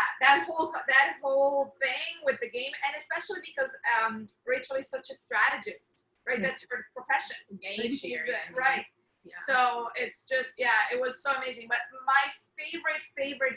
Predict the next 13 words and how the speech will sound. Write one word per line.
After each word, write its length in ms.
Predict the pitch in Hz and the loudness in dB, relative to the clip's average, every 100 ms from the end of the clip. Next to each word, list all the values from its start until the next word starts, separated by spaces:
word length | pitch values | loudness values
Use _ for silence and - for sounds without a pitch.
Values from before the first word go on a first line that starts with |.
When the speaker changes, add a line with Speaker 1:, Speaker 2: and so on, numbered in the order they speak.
| - | -4
Speaker 1:
favorite 400 | 254 240 233 - | -4 -4 -6 -6
scene 420 | - 277 294 311 - | -16 -16 -16 -16 -12
and 160 | 233 233 | -10 -8
moment 320 | 247 254 254 | -8 -6 -6
of 80 | 247 | -6
the 80 | 214 247 | -8 -8
whole 160 | 254 254 | -8 -8
movie 320 | 247 262 269 254 | -8 -10 -10 -6
is 60 | 233 | -6
actually 320 | - 226 226 | -6 -8 -4
right 160 | 220 208 | -2 0
after 340 | 220 - 277 | -2 -4 -6
that, 240 | 302 349 | -2 0